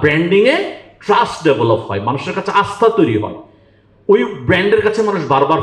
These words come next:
ফিরে যায়, তাই না? কি বলেন? ওকে, ফাইন। এই যে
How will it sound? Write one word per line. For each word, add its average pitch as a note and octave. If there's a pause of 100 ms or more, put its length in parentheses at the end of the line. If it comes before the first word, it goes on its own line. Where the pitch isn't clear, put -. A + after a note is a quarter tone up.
ফিরে B2
যায়, F2+ (560)
তাই D3+
না? C4+ (840)
কি E3+
বলেন? D3+ (1400)
ওকে, G#2+
ফাইন। - (680)
এই A#3
যে G#3